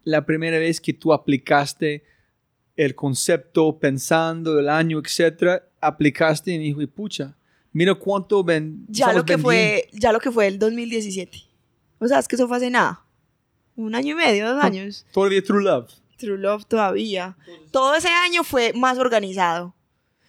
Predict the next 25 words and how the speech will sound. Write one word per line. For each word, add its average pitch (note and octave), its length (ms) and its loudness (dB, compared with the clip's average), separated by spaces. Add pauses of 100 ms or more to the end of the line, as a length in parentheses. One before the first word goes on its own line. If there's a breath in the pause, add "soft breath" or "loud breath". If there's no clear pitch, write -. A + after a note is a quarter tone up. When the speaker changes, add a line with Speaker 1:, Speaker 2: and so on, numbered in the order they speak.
(220)
Speaker 2:
Porque A#3+ 300 2
mi A#3+ 140 0
hermano A#3 360 2
y C#4 40 0
yo D4+ 100 2
ya D#4 80 0
estábamos D4 460 0
muy G#3 240 -4
prevenidos. G3 720 -2
O F3 40 -8
sea, G3 140 -6
no F3+ 120 -8
la F3+ 140 -2
podíamos A3 440 0
embarrar F3 560 -2
otra A3+ 240 2
vez. F3+ 240 0
No, F#3+ 320 -10
no G#3 160 -12
la A3+ 100 2
podíamos A#3 300 2
<laughs> - 0 -
cagar G#3 260 2
otra B3 240 0
vez. G3 320 -8